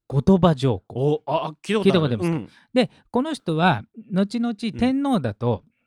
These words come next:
Speaker 1: 制約が大きいので、
Speaker 2: うん。
Speaker 1: 自分がもうとっとと子供に譲って、
Speaker 2: うん。
Speaker 1: 自分が上皇になって、
Speaker 2: うんうん。
Speaker 1: 上皇になると現役の天皇じゃないから、
Speaker 2: うん。
Speaker 1: 結構自由に動けるんで、
Speaker 2: うん。
Speaker 1: 後鳥羽上皇になって、
Speaker 2: うん。
Speaker 1: いつか鎌倉を
Speaker 2: うん。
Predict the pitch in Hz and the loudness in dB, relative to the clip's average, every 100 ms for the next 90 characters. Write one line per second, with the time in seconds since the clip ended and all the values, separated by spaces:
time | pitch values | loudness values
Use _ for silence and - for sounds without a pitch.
0 | _ _ _ _ _ _ - 175 180 170 | _ _ _ _ _ _ -4 -2 0 -2
1 | 175 156 160 156 160 107 101 120 98 95 | -4 -2 -4 -4 -10 -8 -6 -4 -4 -6
2 | 165 214 208 185 143 202 202 117 113 117 | -4 -2 0 -2 -2 -4 -4 -10 -10 -8
3 | 127 131 120 110 110 107 - 107 127 98 | -6 -4 -4 -4 -6 -12 -12 -10 -8 -8
4 | 147 180 185 120 156 185 180 170 98 98 | -6 -4 -6 -6 -2 -2 0 -4 -6 -12
5 | 101 _ 123 123 95 110 110 233 254 254 | -18 _ -8 -8 -8 -8 -4 -4 -6 -10
6 | 143 107 98 - 98 113 139 202 185 190 | -10 -10 -12 -12 -12 -8 -4 -2 -2 -2
7 | 175 185 180 131 107 98 92 98 113 107 | -2 -2 -2 -4 -6 -8 -10 -12 -10 -10
8 | 80 - 185 113 117 135 104 98 - 123 | -12 -8 -6 -4 -4 -6 -6 -10 -6 -4
9 | 120 123 98 95 110 101 123 113 90 143 | -2 -4 -8 -10 -10 -10 -10 -8 -6 -2
10 | 170 160 175 160 - 98 107 110 - 131 | 0 0 0 -2 -4 -12 -10 -12 -6 -4
11 | 120 104 78 _ _ _ _ _ _ _ | -2 -4 -12 _ _ _ _ _ _ _
12 | _ _ _ _ _ 175 - _ 247 247 | _ _ _ _ _ -20 -20 _ -6 -4
13 | - 165 - 139 143 147 131 123 123 107 | -6 -6 -2 -2 0 0 0 2 2 0
14 | 87 | -6